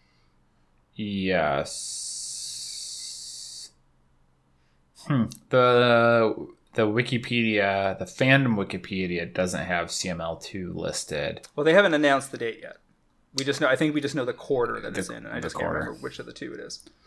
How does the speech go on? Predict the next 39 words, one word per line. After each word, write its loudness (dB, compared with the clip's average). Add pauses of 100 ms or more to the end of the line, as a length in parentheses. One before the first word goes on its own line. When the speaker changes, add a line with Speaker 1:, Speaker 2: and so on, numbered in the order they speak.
(180)
Speaker 1:
Okay. -2
Speaker 2:
We, 4 (160)
it's 2
in 6
our 8
notes 2
in -8
the -10
Discord. -4
I'll, -4
I -14
can -14
go -6
double -8 (140)
check, -6
double -10
check -4
them. -10
We -12
can -12 (220)
update -8
people -10
next -12
week. -12 (420)
The, 2 (880)
my 6
remaining 4
selection -2 (340)
is -6
another 0
kind -2
of -2
slightly -2
under -4
the -6
radar -2
pick, -2
Fighter 0
Class 0